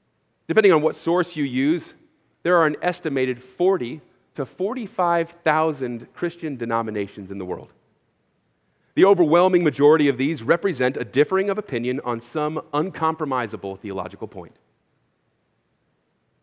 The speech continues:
The fracturing of community not only decreases the numbers within a community, but it has a devastating impact on diversity of thought.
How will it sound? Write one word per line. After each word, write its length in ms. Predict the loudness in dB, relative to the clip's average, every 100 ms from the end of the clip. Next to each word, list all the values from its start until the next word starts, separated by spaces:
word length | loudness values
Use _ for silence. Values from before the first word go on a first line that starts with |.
| _ _ _ _ _ _ _ -12
The 60 | -2
fracturing 380 | 0 0 -2
of 100 | -2
community 400 | -4 -2 -2 0
not 220 | 2 2 2
only 300 | 2 0 -4
decreases 760 | -6 -10 -6 -6 -6 -10 -10
the 100 | -10
numbers 640 | -6 -6 -4 -2 -4 -4 -8
within 200 | -8 -8
a 40 |
community, 500 | -8 -10 -10 -10 -14 _ _ -8
but 80 |
it 60 | -4
has 200 | -4 -4
a 80 | -6
devastating 880 | -6 -2 -2 -2 -6 -6 -6 -6 -8
impact 560 | -8 -8 -8 -8 -8 _ _ -12
on 200 | -10 -10
diversity 800 | -12 -8 -8 -8 -12 -12 -14 -16 _ -18
of 100 | -18
thought. 500 | -12 -12 -12 -14